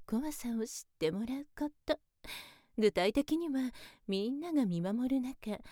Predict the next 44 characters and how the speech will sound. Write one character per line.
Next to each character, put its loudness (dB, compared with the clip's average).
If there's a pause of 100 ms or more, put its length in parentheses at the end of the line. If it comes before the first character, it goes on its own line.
(280)
エ 4
ッ 0
チ 0
な 4
こ -4
と 0
さ -6
れ -4
て、 -2 (260)
無 8
様 4
に 0
射 -2
精 0
す -2
る 2
と 2
こ 0
ろ 2
を、 2 (340)
<laughs> -8 (200)
見 2
て 4
も 6
ら 2
う -2
感 -4
じ -4
か -4
な。 0 (540)
も 2
ち -4
ろ 0
ん、 -4 (380)
拒 8
否 -2
権 6
は 0
な -2
い 4
よ。 4 (560)
公 8
務 4
執 -2